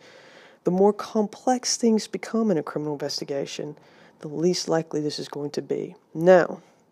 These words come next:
with that being said, I want you to keep in the back of your mind that with a good criminal investigation, you always consider all possible angles and avenues.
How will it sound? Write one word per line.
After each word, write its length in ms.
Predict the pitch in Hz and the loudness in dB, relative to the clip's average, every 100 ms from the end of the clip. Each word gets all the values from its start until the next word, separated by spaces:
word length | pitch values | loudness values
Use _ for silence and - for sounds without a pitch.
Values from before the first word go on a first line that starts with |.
| _ | _
with 200 | - 143 | -14 -4
that 260 | - 214 214 | 4 4 4
being 220 | 165 151 | 2 -2
said, 460 | - - 147 - - _ | -4 -6 -6 -8 -12 _
I 40 | 160 | -4
want 280 | 156 156 180 | -2 -2 -6
you 40 | |
to 80 | 175 | -8
keep 220 | - 175 | -6 -4
in 80 | 160 | -2
the 60 | |
back 240 | 160 156 151 | -2 -2 -2
of 60 | |
your 100 | 151 | -2
mind 460 | 160 175 170 151 147 - - - - | 2 4 4 2 -4 -12 -20 -20 -6
that 220 | 165 160 170 | -2 0 2
with 240 | 170 165 | 2 2
a 140 | - 170 | 4 2
good 540 | 151 180 202 208 202 - _ _ _ - | 2 6 8 8 4 -4 _ _ _ -20
criminal 360 | - 170 165 160 | -4 0 0 0
investigation, 960 | 156 151 147 147 151 135 - - 147 - - - - | 0 -2 -4 -4 -4 -4 -8 -10 -12 -14 -20 -20 -14
you 220 | - 151 - - | -4 -4 0 6
always 460 | 175 185 180 160 | 10 10 8 4
consider 500 | - 156 - 151 165 - - | -2 -8 -2 0 0 -4 -2
all 260 | 170 165 | 4 4
possible 600 | 165 - 165 160 - 175 | 4 2 0 0 -2 -2
angles 460 | 214 160 156 151 156 - | 2 0 0 -4 -4 -2
and 160 | 165 156 | -2 0
avenues. 760 | 160 160 151 143 147 - - | -2 0 0 -4 -6 -10 -12